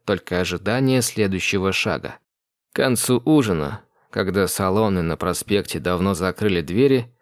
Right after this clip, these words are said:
а у ворот особняка дежурил лишь лунный свет, все разом выдохнули. Не потому что сыты, а потому что сегодня в этой столовой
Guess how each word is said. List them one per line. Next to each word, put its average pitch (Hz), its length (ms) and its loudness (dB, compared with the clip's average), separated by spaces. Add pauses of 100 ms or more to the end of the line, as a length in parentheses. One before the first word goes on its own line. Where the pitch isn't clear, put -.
(140)
а 131 180 0
у 135 80 2
ворот 131 360 2
особняка 113 640 2
дежурил 110 640 4
лишь 107 320 0
лунный 101 320 4
свет, 147 500 0
все - 300 0
разом 117 380 2
выдохнули. 78 600 -2 (380)
Не 147 100 0
потому 170 360 4
что - 240 0
сыты, - 460 -2 (140)
а - 100 -8
потому 92 320 -2
что - 180 -8
сегодня 104 640 0
в 95 80 0
этой 127 300 2
столовой 120 800 2